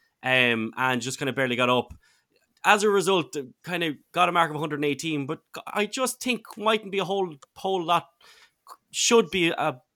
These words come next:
bit better than that mark. And Kieran Callahan takes seven pounds off, so effectively this horse is running nine stone something. So there's an awful lot of upside there. I think Wellington Hill off, um, in that race, the one thirty. And then the other horse is a horse that I put up to follow, um,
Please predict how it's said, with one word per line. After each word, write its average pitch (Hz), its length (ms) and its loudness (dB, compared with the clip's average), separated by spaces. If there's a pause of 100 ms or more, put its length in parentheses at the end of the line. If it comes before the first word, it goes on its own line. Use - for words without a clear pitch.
(140)
bit 180 180 0
better 151 220 2
than 135 100 -4
that 143 180 0
mark. 117 380 -2 (340)
And 139 120 -10
Kieran 196 220 -2
Callahan 175 280 2
takes 151 220 -6
seven 156 220 -2
pounds 143 200 -4
off, 139 180 0
so 147 120 -8
effectively 160 600 -4 (200)
this 160 160 -8
horse 147 220 0
is 127 100 -6
running 139 340 0
nine 143 220 0
stone 131 240 -6
something. 143 320 -8
So 151 240 -4 (960)
there's 170 180 -2
an 185 120 0
awful 202 260 6
lot 175 80 8
of 165 80 2
upside 147 360 0
there. 127 140 0
I 123 60 0
think 151 160 -6
Wellington 170 380 0
Hill 147 280 0
off, 135 400 2
um, 127 540 -2 (400)
in 147 120 -2
that 139 120 4
race, 127 220 0
the 135 80 -8
one 139 180 -2
thirty. 131 460 -6 (280)
And 139 120 -2
then 151 80 0
the 190 80 6
other 185 120 2
horse 160 380 0 (300)
is 143 100 -4
a 139 40 -2
horse 147 200 2
that 139 100 -6
I 139 80 0
put 143 140 -6
up 139 140 -6
to 127 60 -12
follow, 156 540 2
um, 123 520 0